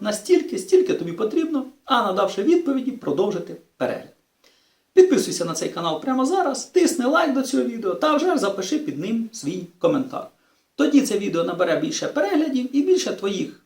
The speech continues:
знайомих стануть досконаліше, що вигідно тобі. Тепер про суть справи.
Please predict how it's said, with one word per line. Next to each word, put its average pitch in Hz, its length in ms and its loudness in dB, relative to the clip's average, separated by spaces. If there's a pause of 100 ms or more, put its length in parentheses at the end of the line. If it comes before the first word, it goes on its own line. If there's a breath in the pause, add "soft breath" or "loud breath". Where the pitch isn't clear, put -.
(180)
знайомих 349 540 0
стануть 294 520 -2 (100)
досконаліше, 147 840 -4 (100)
що 370 440 0
вигідно 160 480 2 (400)
тобі. 117 260 -2 (1700 soft breath)
Тепер 392 280 4
про 226 120 2
суть 220 220 -2
справи. - 360 -4